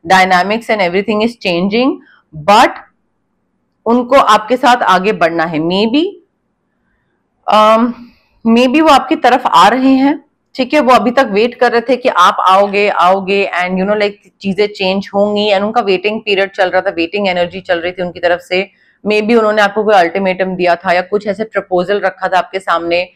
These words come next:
and you were supposed to get back to them, और वो wait कर रहे थे, but आप नहीं, आपने अपनी तरफ से कुछ नहीं करा। क्यों?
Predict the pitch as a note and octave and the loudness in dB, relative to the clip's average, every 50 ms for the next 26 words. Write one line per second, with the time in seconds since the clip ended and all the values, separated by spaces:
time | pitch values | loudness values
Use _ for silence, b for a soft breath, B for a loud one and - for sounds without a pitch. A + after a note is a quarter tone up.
0 | b b b b b F3+ F#3+ G#3 G#3 G3 G3 G3+ G#3 A3+ - - - G3 A3 G#3+ | b b b b b -2 -2 0 0 2 2 2 2 2 0 -2 -2 0 0 0
1 | A3 A3 A3 G3 G3+ G3 F3+ F#3 F3 F3 - G#3 G3 F3 F3 F3 F#3 F#3 F#3+ F#3+ | 0 -2 0 0 0 0 2 2 0 0 -2 -6 -2 0 0 -2 -2 -4 -10 -14
2 | - _ _ _ _ _ _ _ _ _ - F#3+ F#3+ G3+ G#3+ G3 F#3 F#3+ F#3+ F#3+ | -20 _ _ _ _ _ _ _ _ _ 0 0 2 2 2 2 0 0 0 -2
3 | F#3+ - G3 F#3+ F#3 F#3 G#3 G3 F3+ F#3 F3 E3+ E3+ F3 F3+ E3 F3 F#3+ G3 G3 | -2 0 0 2 2 0 -2 -2 -2 0 0 0 0 0 -2 -2 -2 0 -2 -2
4 | - - _ _ _ _ _ _ - E3 E3+ - G3 G3 F#3+ - G#3 F#3 G#3 F#3 | -4 -8 _ _ _ _ _ _ -2 -2 -2 0 0 -2 -2 -2 -4 -4 -4 -4
5 | F#3+ - A3 - A3+ A#3 A#3 G3+ F#3 G3+ F#3+ G3 G3+ F#3 F#3+ F#3+ F#3+ - A#3 A3+ | -4 -6 -4 -4 -4 -4 -2 -2 -2 -2 0 0 0 2 0 0 -2 -2 0 0
6 | B3 | 0